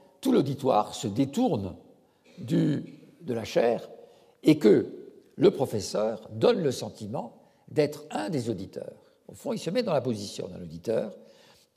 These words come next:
mais en même temps, il, euh, fait part à cet auditoire de ses réactions privilégiées, bien sûr, devant les images. Euh,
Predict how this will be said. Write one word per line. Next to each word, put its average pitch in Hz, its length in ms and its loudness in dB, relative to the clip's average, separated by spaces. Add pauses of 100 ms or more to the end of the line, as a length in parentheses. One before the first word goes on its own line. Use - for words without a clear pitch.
(100)
mais 147 360 4
en 123 100 0
même 123 200 -2
temps, - 400 -2
il, 139 280 -4 (680)
euh, 104 380 4 (120)
fait - 240 2
part 104 520 -4
à 104 60 -12
cet 110 200 -8
auditoire 101 580 -4 (360)
de 135 140 2
ses - 180 0
réactions 98 640 -4 (800)
privilégiées, 87 640 -6
bien - 160 -10
sûr, 120 320 -10 (400)
devant 110 280 0
les 87 180 -6
images. - 440 -16 (1500)
Euh, 139 460 6